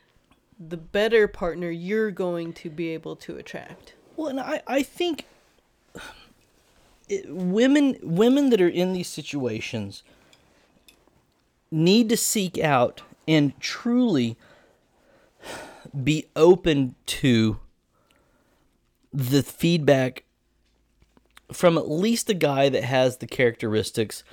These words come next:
Speaker 2: that they would want to
Speaker 1: Mm-hmm.
Speaker 2: get. You know, find a guy in your life, in your circle, whether it's your family, whether it's a f-, uh, you know, one of your girlfriends may have a husband that is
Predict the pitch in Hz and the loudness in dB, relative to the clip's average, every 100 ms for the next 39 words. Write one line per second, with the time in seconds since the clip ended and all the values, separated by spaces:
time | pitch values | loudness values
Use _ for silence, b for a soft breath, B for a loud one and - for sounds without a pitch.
0 | b b b _ - 113 110 - 107 104 | b b b _ -8 -2 -2 -4 -6 -4
1 | 101 98 92 131 - - - - 196 185 | -4 -4 -8 -10 -12 -18 -20 -20 -14 -8
2 | 190 185 - - - - _ _ _ _ | -6 -6 -8 -12 -20 -20 _ _ _ _
3 | _ _ _ _ _ _ - 127 131 151 | _ _ _ _ _ _ 0 2 2 0
4 | 170 220 180 190 208 190 b b b b | 0 2 2 4 2 0 b b b b
5 | - 165 180 165 156 156 156 127 127 113 | 2 2 4 2 2 2 2 2 0 2
6 | - 165 160 156 143 113 107 - 101 - | 4 4 4 2 2 0 0 -4 -8 -4
7 | - 160 160 156 151 131 107 101 98 101 | 2 4 4 2 0 0 0 -2 -4 -12
8 | - _ 117 107 B B - 135 151 165 | -14 _ -12 -12 B B 2 4 6 6
9 | 151 117 120 151 - 160 131 127 135 143 | 6 6 8 8 8 4 6 4 4 4
10 | 139 101 117 127 151 156 120 - b b | 4 4 4 4 2 2 2 0 b b
11 | b _ - 131 123 - | b _ 0 0 0 -8